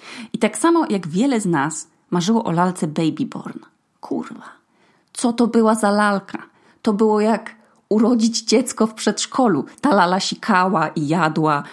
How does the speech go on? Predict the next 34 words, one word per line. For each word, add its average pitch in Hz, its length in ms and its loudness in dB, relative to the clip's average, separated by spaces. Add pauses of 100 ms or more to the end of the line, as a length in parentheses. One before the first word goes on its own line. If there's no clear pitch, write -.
(100)
zamykały 196 460 2
się 143 120 -4
jej 143 200 -2
oczy, 160 500 -2 (220)
miała 185 260 2
osobne 202 320 0
pampersy 175 680 0
i 165 140 0
mleko 175 320 0
modyfikowane 170 640 -2
do 160 100 0
butelki, 156 600 -4
tak 151 160 -4
żeby 156 200 -2
trzeba - 200 -4
było 160 100 -2
jeszcze 165 180 -4
temu 165 180 0
dziecku 151 300 -6
więcej 165 560 0
pieniędzy 156 580 2
włożyć 151 540 -2
w - 60 -14
ten 185 140 -2
prezent. 151 680 -2 (720)
I 185 80 -2
ona, 190 440 2 (200)
ona 233 180 6
miała 233 200 4
wszystko 240 460 -4
to, 233 120 -2
co 226 140 2
my 220 100 4
wcześniej. - 600 -8